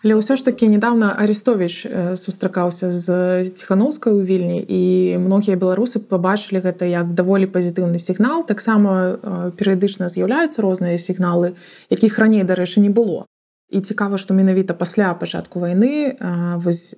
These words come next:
гэтая, э, такая, э, тоненькая, <laughs> э, тоненькая сувязь усё ж такі паміж украінскімі ўладамі і беларускай апазіцыяй, яна стала больш відавочнай. І я лічу, канешне, што таксама сустрэча Арестовіча і Ціханаўскага — гэта адзін з такіх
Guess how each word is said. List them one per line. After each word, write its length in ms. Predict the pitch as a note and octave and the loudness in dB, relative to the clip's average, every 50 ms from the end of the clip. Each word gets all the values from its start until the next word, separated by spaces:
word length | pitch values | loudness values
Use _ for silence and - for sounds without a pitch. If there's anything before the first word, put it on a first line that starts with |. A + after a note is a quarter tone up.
| _ _ - | _ _ -8
гэтая, 640 | G3+ - G3 F#3+ F#3+ - E3+ F3 F3 F3 F3+ F#3 F#3 - - - - - - - - _ - | -2 0 0 0 0 0 0 0 0 -2 -4 -6 -10 -14 -20 -20 -20 -20 -20 -20 -20 _ -8
э, 480 | - F3 F3 F3 F3 F3 F3 F3 F3+ F3 | -4 -2 -2 0 0 0 0 -2 -2 -4
такая, 540 | F3 F#3 - F3+ E3+ E3+ E3+ E3+ F3+ F#3 F#3 - - - - - - _ - - - | -6 -4 -4 -2 0 0 0 0 -2 -2 -4 -8 -14 -20 -20 -20 -20 _ -12 -4 -2
э, 240 | G3 F#3 F#3+ F#3+ | 0 0 0 0
тоненькая, 640 | G3 - - A#3 A3+ G#3+ G#3 F#3+ G3 F#3+ E3 E3 G3+ F#3+ F#3+ G3+ G#3 | 0 2 2 4 6 6 4 4 2 2 2 2 2 2 2 2 4
<laughs> 180 | G3 G#3+ G#3+ G#3+ | 6 6 4 4
э, 400 | A#3+ - - A3+ A3 - - G3 | 4 2 2 0 0 0 0 -2
тоненькая 540 | - B3 A#3+ A3+ G#3 G3 F#3+ G3 G3+ F#3+ F#3+ | 0 2 4 4 4 2 2 2 0 0 0
сувязь 440 | G3 - D4+ D4+ C4 A3 G#3+ - | 0 0 -2 0 0 0 -2 -2
усё 180 | G3+ - - F#3+ | -6 -6 -4 -6
ж 120 | F#3+ - | -4 -4
такі 200 | G3+ F#3 - G3+ | -6 -6 -4 -4
паміж 360 | - - F#3+ F#3+ G3 F#3+ G3 G3+ | -2 0 2 2 2 2 0 -4
украінскімі 600 | - - G3 G3+ G3 F#3+ F#3+ - F#3+ F#3 F#3 F#3 | -2 0 0 2 0 0 -2 -2 -2 0 0 0
ўладамі 720 | F3+ F#3 F#3 G3+ G3+ G3 F#3 F3+ F3 F3 F3 E3+ F3 - | 0 0 0 0 2 2 2 2 2 2 2 2 2 0
і 420 | - F#3 F#3 F3+ F3+ F3+ F3 F3+ | 0 0 0 2 2 2 2 2
беларускай 480 | F3 F3+ F#3 F#3+ A3+ B3+ B3 - A3 G3 | 2 2 2 2 2 0 -2 -2 -4 -4
апазіцыяй, 540 | G3+ - F#3+ F#3 F#3+ F#3+ F#3+ - F3+ F3+ F3+ | -2 0 0 0 0 -2 0 0 0 2 2
яна 280 | F3 F3 F3+ G3 G#3+ | 2 2 2 2 2
стала 260 | G#3 G#3 G#3+ G3+ G3+ F#3+ | 2 2 0 0 2 2
больш 440 | F3+ G3 G3+ F#3+ F3+ F3+ - - | 2 2 2 2 2 -2 -4 -6
відавочнай. 680 | E3+ E3 E3+ E3+ F3+ A#3 D#4+ F4+ - - C#4 B3 A3+ A3 - _ _ _ _ _ _ - | -6 -4 -2 -2 -2 -2 -2 -2 -2 0 0 2 0 0 -2 _ _ _ _ _ _ -2
І 120 | F#3+ F#3+ F#3 | 0 0 2
я 180 | G3 G3 G3 | 2 2 2
лічу, 240 | G3+ G3+ G3 - G3+ | 2 0 0 -2 -4
канешне, 420 | G3+ - F#3 F3+ F3+ F3+ - F#3+ F3 | -2 -2 0 0 0 -2 -2 -4 -6
што 320 | - - - F3+ F3 F3 | -4 -4 -4 -2 -2 -2
таксама 460 | F3 F3+ F#3 - - F#3+ F3 E3 E3+ | -4 -6 -6 -2 -2 0 0 0 -2
сустрэча 460 | E3+ - E3+ E3+ F3+ F3+ F3 - F#3 | -4 -6 -6 -4 -4 -4 -2 -2 -2
Арестовіча 500 | F3 F#3 F3 F3 - F#3 F3 F3 E3+ - | -2 -2 -2 -2 -2 -2 -2 -2 -4 -6
і 60 | F3+ F3 | -6 -6
Ціханаўскага — 540 | - - - F#3+ G#3 A3+ A3 - - F#3 F3+ | -6 -4 -2 0 0 0 0 -4 -6 -2 -2
гэта 240 | F3+ E3+ F#3 E3+ E3+ | -2 -2 0 0 0
адзін 240 | E3+ F#3 F3+ F3+ E3+ | 2 2 2 0 0
з 140 | E3+ - - | -2 -4 -6
такіх 340 | E3+ E3+ F#3+ F3 E3+ - | -6 -2 -2 -2 -2 -4